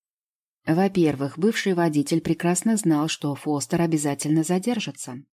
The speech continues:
а во-вторых, нужно проверить бумажник убитого. Вы можете сказать, что нашли в его карманах?" Глейстер просмотрел протокол и поднял глаза на этого настырного адвоката.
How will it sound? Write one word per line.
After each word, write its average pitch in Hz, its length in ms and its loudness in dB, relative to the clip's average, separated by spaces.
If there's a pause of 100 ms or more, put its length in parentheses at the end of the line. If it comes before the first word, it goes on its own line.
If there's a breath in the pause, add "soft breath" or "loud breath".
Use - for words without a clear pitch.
(140)
а 151 200 -2
во-вторых, 226 520 -2
нужно 208 320 2
проверить 175 540 2
бумажник 214 520 0
убитого. 127 500 -6 (640)
Вы 147 320 -2
можете 262 380 0
сказать, 160 480 -2
что - 300 -2
нашли 151 380 0
в 143 40 -4
его 160 220 0
карманах?" 196 640 -4 (920)
Глейстер 220 800 0
просмотрел 180 680 -4
протокол 220 640 -2
и 202 240 -2
поднял 123 500 -4
глаза 151 380 0
на 196 180 4
этого 147 240 -2
настырного 147 800 -2
адвоката. 123 640 -14